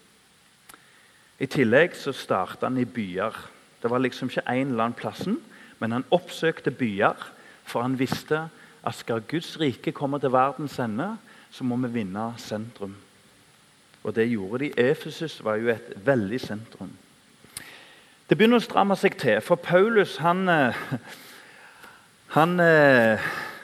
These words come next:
har jo noen gode venner. Og en god bror, om ikke direkte venn, i hvert fall en bror, han kommer langt ifra, og så drar han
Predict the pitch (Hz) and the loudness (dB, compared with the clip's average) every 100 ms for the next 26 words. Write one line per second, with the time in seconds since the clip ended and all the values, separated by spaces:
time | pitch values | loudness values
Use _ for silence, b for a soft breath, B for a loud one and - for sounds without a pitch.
0 | B - 165 170 175 170 175 170 156 147 | B 2 4 4 2 0 0 4 6 6
1 | 165 110 127 247 - - - - _ _ | 6 4 2 0 -4 -20 -20 -20 _ _
2 | _ B B B B B B B 151 185 | _ B B B B B B B 4 6
3 | 208 190 226 170 170 262 277 120 127 170 | 4 2 0 0 4 6 6 4 2 2
4 | 175 - 185 175 196 - - _ - 151 | 2 2 0 -2 -12 -16 -20 _ 0 4
5 | 208 - - 165 208 233 110 120 180 - | 2 0 2 6 8 6 6 4 4 2
6 | 190 185 - 202 262 151 - - - B | 2 0 2 4 6 4 0 -10 -14 B
7 | B B B B - 160 233 226 165 165 | B B B B 2 2 2 2 4 6
8 | 208 170 123 131 151 202 - 214 320 339 | 6 6 4 4 -2 -2 2 2 2 -6
9 | - 143 - 135 139 139 175 233 220 | -12 -8 -4 2 8 8 8 4 0